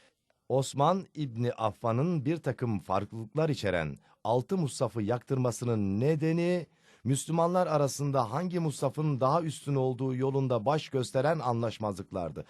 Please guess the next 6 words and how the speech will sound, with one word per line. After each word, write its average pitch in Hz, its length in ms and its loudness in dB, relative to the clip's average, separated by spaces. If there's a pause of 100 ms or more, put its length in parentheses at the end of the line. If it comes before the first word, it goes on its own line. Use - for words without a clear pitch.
(160)
Kavga 120 300 2
etmişler, - 440 -8 (400)
savaşmışlar. 104 760 -6 (760)
O 156 120 0
nedenle 135 340 2
Osman 110 480 -4